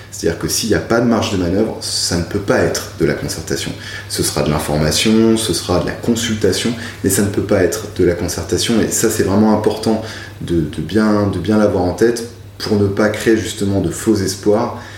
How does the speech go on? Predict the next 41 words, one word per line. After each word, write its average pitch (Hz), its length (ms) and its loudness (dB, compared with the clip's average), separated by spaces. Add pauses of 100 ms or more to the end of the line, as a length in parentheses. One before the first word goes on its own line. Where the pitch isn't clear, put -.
(280)
et 104 60 8
être 95 200 0
après 107 240 0
déceptif. - 560 -2
Parce - 160 -10
que - 80 -8
si - 200 0
on 123 80 2
fait 117 160 2
bosser 104 340 2
les 101 140 4
gens, 101 260 2 (380)
euh, 69 80 -2
sur, 98 400 0
euh, 85 120 2 (520)
des 104 260 4
aménagements 101 580 4
de 107 40 4
préfiguration, 101 800 0
euh, 101 300 0
comme 87 140 -2
j'évoquais 90 420 0
tout - 240 -4
à 98 80 4
l'heure, 101 320 2 (380)
euh, 73 720 0
et, 98 280 2
et 107 60 2
qu'après, 110 420 0
derrière, 107 560 4
on 92 60 2
leur 101 220 4
a 98 80 2
annoncé 101 420 2
qu'il 107 100 -6
y - 20 0
aurait 95 140 -2
un 98 140 2
atelier, 101 640 4
euh, 87 120 2 (380)
euh, 78 120 -4